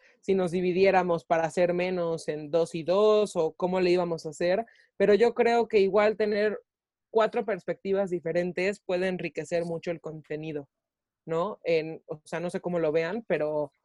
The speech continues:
creo que los cuatro hemos vivido situaciones diferentes, hemos estado en contextos diferentes, tenemos opiniones diferentes,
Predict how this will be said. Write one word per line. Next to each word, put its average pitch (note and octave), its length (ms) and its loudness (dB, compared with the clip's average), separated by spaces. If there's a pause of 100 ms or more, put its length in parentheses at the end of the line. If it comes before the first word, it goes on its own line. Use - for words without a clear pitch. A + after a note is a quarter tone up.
(280)
creo G3 280 6
que G#3+ 220 6
los F#3 200 6
cuatro G#3 420 4
hemos G3 300 2
vivido F3 460 -2
situaciones F3+ 680 -6
diferentes, F3 680 -6
hemos F3 220 -10
estado D#3+ 260 -10
en E3 60 -10
contextos E3 560 -10
diferentes, D#3+ 520 -8
tenemos D#3+ 360 -12
opiniones F3 580 -8
diferentes, F3 720 -6